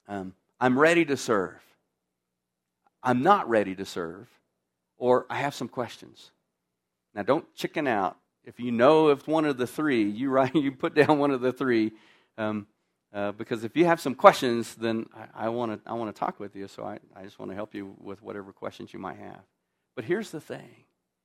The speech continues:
It, it's my desire to see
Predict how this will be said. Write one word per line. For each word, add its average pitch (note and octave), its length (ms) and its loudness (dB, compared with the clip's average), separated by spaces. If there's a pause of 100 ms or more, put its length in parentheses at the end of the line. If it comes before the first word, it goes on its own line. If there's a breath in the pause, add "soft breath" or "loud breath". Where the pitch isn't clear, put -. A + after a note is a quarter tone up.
(880)
It, - 140 -12 (1400 loud breath)
it's C3 200 -8
my E3+ 460 -2
desire C3+ 840 -2 (120)
to A#2+ 100 -8
see A#2+ 400 -6